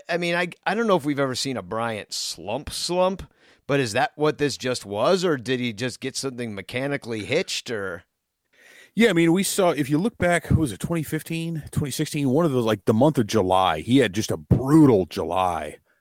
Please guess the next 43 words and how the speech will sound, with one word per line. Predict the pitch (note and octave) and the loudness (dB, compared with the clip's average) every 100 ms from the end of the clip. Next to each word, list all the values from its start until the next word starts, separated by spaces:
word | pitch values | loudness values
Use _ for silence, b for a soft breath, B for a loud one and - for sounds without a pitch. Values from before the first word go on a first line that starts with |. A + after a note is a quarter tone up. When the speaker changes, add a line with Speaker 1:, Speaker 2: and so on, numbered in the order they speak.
| _ | _
Speaker 2:
uh, | G2 F#2+ | 0 0
a | |
couple | - B2+ G2 | 2 2 4
years | G2+ G2 G#2 | 4 2 0
ago, | E2 D#2 D#2 D#2 | -2 -2 -2 -2
and, | A2 G#2+ G#2 - | -2 0 0 -2
you | C3+ C3 | 2 4
know, | G2 | 4
clearly | - C3+ G#2+ | 4 4 4
snapped | - A2 G2 F#2+ | 0 0 0 2
out | F#2 G2 | 2 2
of | |
it, | F2 F2 - | 2 -2 2
but | A#2+ | 2
it | |
was | A#2+ | 4
just | C3 - | 2 0
his | G#2+ - | -4 -4
funk. | - D3+ C3 | 0 2 2
And | A2 | -2
I | G#2 | -4
think | - D#3 | -2 0
what | C#3 | 0
you | F2+ F2 | -2 -2
have | G#2 G#2 F#2 | 0 0 0
is | F2+ | -4
this | F2 | -6
combination | - A#2+ A#2 G#2+ G#2 - G2 | -2 0 0 0 -2 -2 -2
of, | F2+ F2 - _ _ _ _ _ - | 0 -2 -6 _ _ _ _ _ 0
you | |
know, | A2 | 2
he | F#2+ | 4
was | G2 | 2
hurt | - C#3 D#3+ | 2 2 2
last | C3 A#2 A2+ - | 0 -2 -4 -2
year. | E2+ E2 E2 _ _ _ _ | 0 0 -2 _ _ _ _
He | - G2 | -4 0
went | G2+ C3+ | 4 4
with | B2 - | 2 0
that | A#2+ | 0
whole | A#2 A#2 | 2 0
two-handed | - D#3 C3+ B2+ A#2 G2 | 0 0 2 2 0 -2
swing. | - G#2+ G2+ G2 G2 | -2 0 0 -2 -4